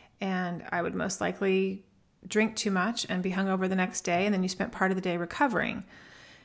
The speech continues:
and then take a shower at one o'clock in the afternoon and figure out the rest of the day and do it all over again.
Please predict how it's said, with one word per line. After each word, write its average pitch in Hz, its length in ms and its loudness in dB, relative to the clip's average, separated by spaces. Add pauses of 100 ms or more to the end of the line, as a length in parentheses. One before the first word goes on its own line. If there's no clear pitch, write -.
and 190 160 0
then 185 280 -2 (400)
take 190 200 -2
a - 20 0
shower 175 520 6
at 170 140 -2
one 170 180 4
o'clock 175 300 0
in 180 60 0
the 175 80 2
afternoon 180 720 2
and 160 440 -2
figure 185 340 2
out 165 120 4
the 180 80 0
rest 175 220 0
of 185 60 -6
the 180 60 -2
day 190 520 2
and 180 280 -2 (120)
do 190 140 4
it 190 60 4
all 180 160 4
over 262 240 2
again. - 300 -6